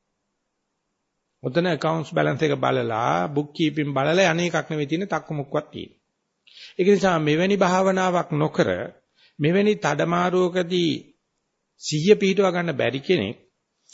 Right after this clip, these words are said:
මරණ අවස්ථාවටපත් වෙනකොට කරකොල අතෑරියා වගේ වෙන්න ඉඩ තියෙනවා කියලා හිතා ගන්න පුළුවන්. නමුත් මේ භාවනාවේදී කරන්නේ ඒක ටික ටික ඉස්සරහට අරගෙන වෙන විදිහට කියනවා ටික ටික මරනවා. ටික ටික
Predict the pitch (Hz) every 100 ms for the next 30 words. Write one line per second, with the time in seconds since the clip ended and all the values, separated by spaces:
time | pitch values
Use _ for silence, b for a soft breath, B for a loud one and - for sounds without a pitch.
0 | b 160 156 180 196 196 185 202 185 175
1 | - - 175 196 208 - 107 - - _
2 | - 135 - 202 220 214 180 175 156 156
3 | 160 165 151 147 143 139 135 131 190 160
4 | 151 190 156 - 78 - - _ _ b
5 | b - 208 208 202 147 135 165 240 277
6 | 247 208 160 151 170 233 240 196 208 -
7 | - 165 247 269 254 208 175 156 151 131
8 | 147 170 135 247 - B B - 117 123
9 | 120 120 123 123 123 185 175 156 147 160
10 | 214 165 98 - _ _ _ _ _ _
11 | _ _ _ - - _ _ _ _ _
12 | _ _ _ _ - 139 135 143